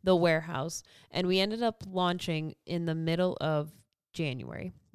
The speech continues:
towards the end of January. So in the middle of winter, which was just the most perfect timing. And of course, it happened during an epic snowstorm in the Midwest. So it really couldn't have timed up any better.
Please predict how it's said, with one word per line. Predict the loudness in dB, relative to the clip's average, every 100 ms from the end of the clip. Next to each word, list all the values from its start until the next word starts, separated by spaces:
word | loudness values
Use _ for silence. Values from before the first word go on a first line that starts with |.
| -6
towards | 0 0
the | 0
end | -4 -4
of |
January. | -6 -8 -6 -4
So | -2
in | 0
the | 2
middle | 2 4 2
of | 0
winter, | -4 -6 -6
which | -6 -4
was | -6 -6
just | -6 -6
the | -4
most | -4 -4
perfect | -4 -4 -4 -6
timing. | -4 -2 -2
And | -4
of | -6 -2
course, | 2 2 0
it | -6
happened | -6 -6 -8 -6
during | -6 -4
an | -4 0
epic | 2 2 -2
snowstorm | -2 0 0 0 0 0
in | 0
the |
Midwest. | 0 -2 -2 -2 -4 -8 -14 -20 -2
So | 4 4
it | 4
really | 2 6 6 4
couldn't | 0 -2
have | -4 -10 _ _ -14
timed | -8 -6 -4 -4
up | -4 -6 -12 -20 _ _ _ -4
any | -2 0
better. | -2 -4 -4 -8